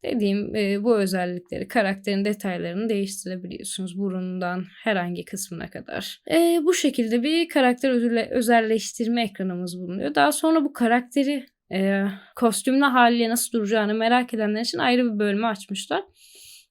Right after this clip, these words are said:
Onu da görebilirsiniz. Hani şu kostümü giydiğinde şu şekilde duracak, bu kostüm de böyle duruyor bu karakter. Hani oluşturdun ama kostümler üzerindeyken de böyle duruyor. Haberin olsun. Ağzında küçük bir ekran var. Tüm bunlar bittiğinde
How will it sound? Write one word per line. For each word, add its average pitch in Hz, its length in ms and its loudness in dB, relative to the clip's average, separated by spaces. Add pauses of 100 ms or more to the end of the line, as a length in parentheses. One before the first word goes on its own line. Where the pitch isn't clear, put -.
(120)
Onu 302 180 2
da 277 60 4
görebilirsiniz. 254 720 0
Hani 202 160 0
şu - 160 -6
kostümü 220 420 -2
giydiğinde 214 400 -4
şu 208 100 -4
şekilde 220 400 -4
duracak, 202 400 -4
bu 208 100 -6
kostüm 220 440 -4
de 233 100 -2
böyle 220 300 0
duruyor 254 280 2
bu 233 80 -4
karakter. 226 480 2
Hani 208 380 -2
oluşturdun 311 680 4
ama 247 200 4
kostümler 294 500 2
üzerindeyken 330 680 4
de 240 120 6
böyle 262 300 6
duruyor. 196 260 2
Haberin 226 400 2
olsun. 190 340 -2 (460)
Ağzında 247 440 2
küçük - 300 -6
bir 214 60 2
ekran 208 440 0
var. 240 240 -2 (680)
Tüm 349 240 8
bunlar 262 340 6
bittiğinde 269 840 2